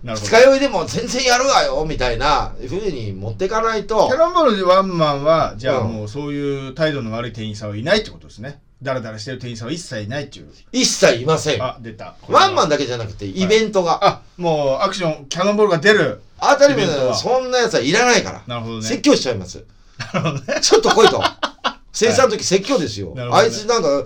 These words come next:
Speaker 1: いはい。
Speaker 2: あの、手抜いてたぞと。
Speaker 1: はい。「どうなってんだ、俺朝からあんな大きい挨拶、おはようございますって声出したのに。なんでこれは」
Speaker 2: いやいや、
Speaker 1: これ手たらく。
Speaker 2: 俺よりでかい声は出してくるよ。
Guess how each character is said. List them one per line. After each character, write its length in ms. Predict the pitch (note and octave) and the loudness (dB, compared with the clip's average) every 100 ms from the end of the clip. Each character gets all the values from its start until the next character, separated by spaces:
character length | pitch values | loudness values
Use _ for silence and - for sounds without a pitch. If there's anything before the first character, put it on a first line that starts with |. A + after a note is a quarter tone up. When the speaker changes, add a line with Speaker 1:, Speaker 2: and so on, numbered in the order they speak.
| - - G2+ | -8 -8 -8
Speaker 1:
い 40 | |
は 80 | F2 | -6
い。 40 | G#2 | 0
Speaker 2:
あ 120 | D3 | 2
の、 260 | D#3 D3+ - | 2 -4 -4
手 240 | B3+ A#3 | -2 0
抜 100 | E3+ | 0
い 80 | F#3+ | -2
て 100 | A3 | 0
た 140 | D#3+ | 0
ぞ 140 | G#2+ F#2+ | 0 -8
と。 240 | E2 - | -10 -12
Speaker 1:
は 120 | G#2+ F2+ | -10 -10
い。 140 | - _ _ _ _ _ | -12 _ _ _ _ _
「ど 120 | A#3+ | 0
う 20 | C#4 | 0
な 60 | |
っ 20 | D#3 | 0
て 80 | |
ん 40 | B2+ | -6
だ、 60 | |
俺 160 | B2 C3+ | -4 -2
朝 200 | D3 B2+ | -2 -4
か 120 | B2 | -8
ら 140 | A#2+ B2 | -4 -4
あ 60 | |
ん 60 | C3+ | -4
な 140 | C3 | -4
大 140 | C3+ - | -4 -6
き 60 | |
い 60 | C#3 | -4
挨 60 | C#3 | -4
拶、 440 | A#2+ G#2+ A2+ G#2 | -6 -10 -12 -12
お 40 | |
は 80 | B2 | -8
よ 40 | C#3+ | -6
う 40 | |
ご 40 | |
ざ 80 | D3 | -6
い 60 | C#3+ | -6
ま 100 | C#3 | -8
す 60 | |
っ 20 | - | -12
て 60 | |
声 180 | A#2 C#3 | -10 -8
出 80 | B2+ | -6
し 60 | |
た 100 | D#3+ | -2
の 100 | E3 | -2
に。 280 | D3+ C#3 G#2 - _ _ - | -2 -6 -8 -20 _ _ -2
な 140 | C4 | 0
ん 20 | |
で 60 | B3 | 0
こ 100 | C3 | -6
れ 80 | C3 | -8
は」 200 | C3 C#3 | -8 0
Speaker 2:
い 20 | |
や 280 | G3+ F#3+ G3+ | 4 6 6
い 40 | |
や、 140 | G3 E3+ | 4 4
Speaker 1:
こ 60 | |
れ 60 | D3 | 4
手 20 | |
た 0 | |
ら 0 | |
く。 80 | G#3+ | 6
Speaker 2:
俺 200 | C4+ E4 | 4 4
よ 100 | D4+ | 2
り 120 | F#3 | 2
で 140 | C#3 C#3 | 0 4
か 120 | F#3+ | 4
い 100 | F3 | 4
声 220 | C3 G#2+ | -2 -4
は 120 | F2 | -4
出 180 | F2+ C#3+ | -4 -4
し 120 | C#3+ | -4
て 100 | G#2 | -8
く 100 | F#2+ | -12
る 100 | D2+ | -14
よ。 180 | A#1+ | -16